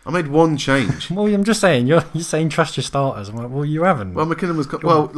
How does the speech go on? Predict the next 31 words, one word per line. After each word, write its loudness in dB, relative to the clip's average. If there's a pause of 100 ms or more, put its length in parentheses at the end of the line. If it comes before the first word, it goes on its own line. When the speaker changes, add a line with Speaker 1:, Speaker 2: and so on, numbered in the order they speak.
(120)
Speaker 2:
basically 2
Speaker 1:
said, 4
my 4
Speaker 2:
Donald 8
Speaker 1:
running 8
Speaker 2:
Trump. 6
Speaker 1:
backs 0
are 6
<laughs> -4
Speaker 2:
You're -4
saying 2
one 2
thing 0
and -2
doing 2
another. -2
<laughs> 6 (1400)
Speaker 1:
For 0
the 6
most 6
part, -2
Dave. -6
Speaker 2:
Yeah, 0
Speaker 1:
For 2
Speaker 2:
no. 0
Speaker 1:
the 0
most 0
Speaker 2:
The -8
Speaker 1:
part. 2
Speaker 2:
thing 4
is, -2